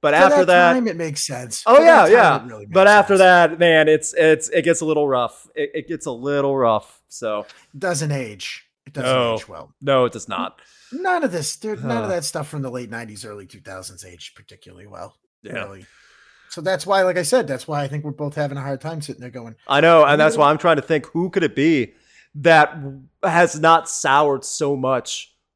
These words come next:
Speaker 1: over two decades?
Speaker 2: I fully believe that the big, and I, I think it's hard to dispute at this point, I think the big metal band, like the Metallica, Korn, like, whatever the hell you wanna call
Speaker 1: Mm-hmm.
Speaker 2: it, it's undoubtedly has to be Slipknot.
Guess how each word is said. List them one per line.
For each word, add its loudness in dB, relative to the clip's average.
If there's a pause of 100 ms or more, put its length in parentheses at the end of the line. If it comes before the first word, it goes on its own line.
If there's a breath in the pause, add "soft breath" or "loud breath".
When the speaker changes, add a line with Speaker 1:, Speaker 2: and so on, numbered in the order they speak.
Speaker 1:
over -4
two -12
decades? -10 (960 loud breath)
Speaker 2:
I 0
fully -6
believe -6
that -10
the -16
big, -16 (460)
and -14
I, -12
I -8
think -12
it's -14
hard -6
to -14
dispute -16
at -20
this -20
point, -20
I -12
think -14
the -6 (260)
big -12 (760)
metal -6
band, -18 (180)
like -18
the -20 (380)
Metallica, -14
Korn, -18
like, -16 (180)
whatever -8
the -18
hell -16
you -20
wanna -12
call -8
Speaker 1:
Mm-hmm. -10
Speaker 2:
it, -20 (520 soft breath)
it's -8
undoubtedly -4
has -10
to -20
be -20
Slipknot. -20